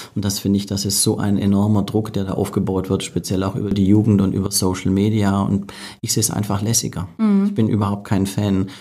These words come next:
Speaker 1: von nur dünn und das haben wir auch mit unseren Models bewiesen. Also wir haben curvy Models benutzt früher, wir haben,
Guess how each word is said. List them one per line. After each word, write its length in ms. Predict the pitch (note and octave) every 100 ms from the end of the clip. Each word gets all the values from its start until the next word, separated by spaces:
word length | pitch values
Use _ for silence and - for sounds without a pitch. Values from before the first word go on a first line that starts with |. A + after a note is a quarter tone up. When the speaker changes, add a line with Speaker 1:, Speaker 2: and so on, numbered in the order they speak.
| - _ -
Speaker 1:
von 140 | G2 G2+
nur 220 | G#2+ G#2+
dünn 400 | G#2 G#2 G#2 G2
und 480 | - F2+ F2 G#2 G2
das 180 | F2+
haben 120 | G2+ G2
wir 100 | E2
auch 100 | F#2
mit 140 | -
unseren 240 | G2+ G2+
Models 320 | G2 B2 G#2 -
bewiesen. 480 | F2+ F2+ F2+ -
Also 240 | - F#2 G2
wir 100 | F#2+
haben 200 | F#2 F#2+ - - _ -
curvy 300 | A2+ G#2+ G2+
Models 400 | G#2+ G2 G2 -
benutzt 480 | G2+ G2 F#2 -
früher, 400 | - G#2 G2 G2
wir 140 | F2+ F2+
haben, 360 | F#2 F#2 F#2+